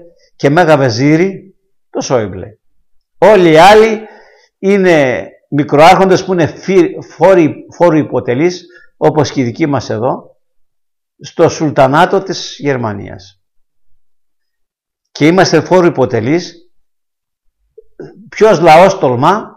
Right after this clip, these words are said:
να τους κρίνει; Η Γαλλία, κράτος μεγάλο, που έχει προβλήματα.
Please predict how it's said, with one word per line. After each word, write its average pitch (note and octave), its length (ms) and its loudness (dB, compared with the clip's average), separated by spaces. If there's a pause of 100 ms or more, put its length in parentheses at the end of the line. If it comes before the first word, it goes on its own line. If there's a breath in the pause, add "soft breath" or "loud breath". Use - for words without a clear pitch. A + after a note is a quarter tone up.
(240)
να E3+ 160 -4
τους - 140 -18
κρίνει; G#2 640 -6 (1400)
Η G3 120 -4
Γαλλία, F#3+ 600 2 (400)
κράτος F#3 340 -2
μεγάλο, D#3 460 0
που - 80 -6
έχει - 160 -8
προβλήματα. C3 640 -8